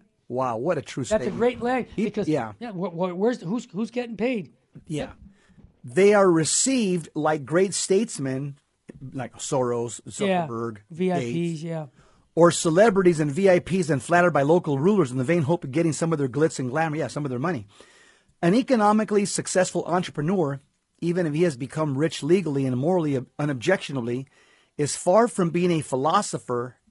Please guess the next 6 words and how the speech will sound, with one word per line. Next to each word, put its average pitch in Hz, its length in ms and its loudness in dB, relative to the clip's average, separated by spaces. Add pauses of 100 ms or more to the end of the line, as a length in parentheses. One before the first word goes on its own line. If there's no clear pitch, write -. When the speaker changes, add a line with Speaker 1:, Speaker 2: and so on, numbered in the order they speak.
Speaker 1:
and 139 160 -4
certainly 170 460 0
not 160 240 -4
the 180 80 -4
Messiah. 131 540 -4 (120)
Speaker 2:
Amen. 170 680 -4